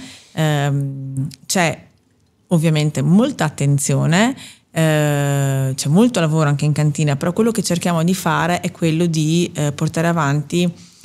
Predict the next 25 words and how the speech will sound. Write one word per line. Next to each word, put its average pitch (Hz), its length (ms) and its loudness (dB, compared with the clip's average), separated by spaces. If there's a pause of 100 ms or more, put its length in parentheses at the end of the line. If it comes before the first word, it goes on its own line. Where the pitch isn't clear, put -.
(140)
il 165 100 2
lavoro 165 320 2
in 170 60 2
maniera 156 280 0
molto, 160 800 2 (140)
tra 175 140 0
virgolette, 160 580 0
neutra. 131 640 0 (300)
In 175 120 4
realtà 196 280 2
tutto 247 440 -6
quello 160 440 0
che 151 120 -4
si 160 140 -2
assaggia 165 400 0
nel 143 420 2
bicchiere, 165 580 0
tutte 208 280 -4
le 175 60 2
differenze 156 520 -2
fra 147 160 -4
un 151 120 2
vino 156 180 2
e 156 60 0
l'altro, 147 580 0